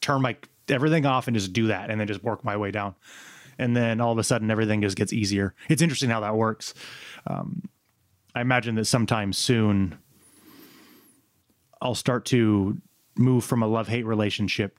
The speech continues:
to just, like, a love relationship for planning. But I think it's such a fundamental, like, antithesis of my, like, personal nature. <laughs> I think it'll take me many years to s-, to really reconcile that and actually start to enjoy planning, 'cause it isn't something I necessarily enjoy. Um,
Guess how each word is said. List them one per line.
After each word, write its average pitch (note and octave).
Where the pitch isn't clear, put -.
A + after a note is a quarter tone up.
to A#2
just, G#2
like, A2
a G#2+
love G#2
relationship A2+
for A#2+
planning. B2+
But C3
I A2+
think B2+
it's A#2
such C3
a A2
fundamental, A2+
like, G2
antithesis B2
of A2
my, G#2
like, G2
personal A2
nature. B2+
<laughs> -
I D3+
think D3+
it'll C3
take C3+
me C3
many C3
years B2
to A#2+
s-, -
to A#2+
really A#2
reconcile G#2+
that A2
and A2+
actually A2
start -
to A#2
enjoy G#2
planning, F#2+
'cause A#2
it B2+
isn't A#2+
something A2+
I G#2+
necessarily G#2
enjoy. G2
Um, F2+